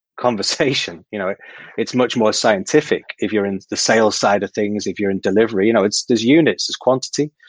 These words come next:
So I think things that we should be looking at are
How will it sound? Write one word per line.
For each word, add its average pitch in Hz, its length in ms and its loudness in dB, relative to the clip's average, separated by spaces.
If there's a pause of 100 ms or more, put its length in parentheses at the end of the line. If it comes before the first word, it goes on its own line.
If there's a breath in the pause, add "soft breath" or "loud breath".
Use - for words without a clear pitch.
So 123 320 2 (1300 soft breath)
I 147 140 2
think 202 220 0
things 156 240 -2
that 127 120 -2
we 123 180 -2 (180)
should - 220 -4
be 113 100 -4
looking 120 340 -4
at 85 160 -10
are 104 520 0